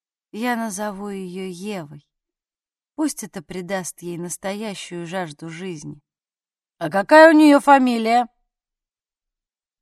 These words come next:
«Никакой. Фамилия — это ерунда». «Ничего подобного. У каждого человека есть фамилия. Только собаки могут жить с одним лишь именем».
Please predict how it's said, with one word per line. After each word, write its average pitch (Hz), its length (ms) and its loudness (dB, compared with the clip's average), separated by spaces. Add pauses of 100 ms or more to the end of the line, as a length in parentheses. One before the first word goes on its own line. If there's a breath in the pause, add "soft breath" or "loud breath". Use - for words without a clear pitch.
(160)
«Никакой. 156 720 -16 (760)
Фамилия — 339 640 -2
это 240 140 -14
ерунда». 277 580 -4 (840)
«Ничего 208 560 2
подобного. 185 760 4 (280 loud breath)
У 208 120 -2
каждого 220 400 4
человека 208 520 4
есть 247 280 0
фамилия. 262 640 4 (320 soft breath)
Только 226 280 -2
собаки 269 520 6
могут 226 360 4
жить 214 200 -2
с - 80 -4
одним 226 320 2
лишь 214 280 -4
именем». 165 440 -4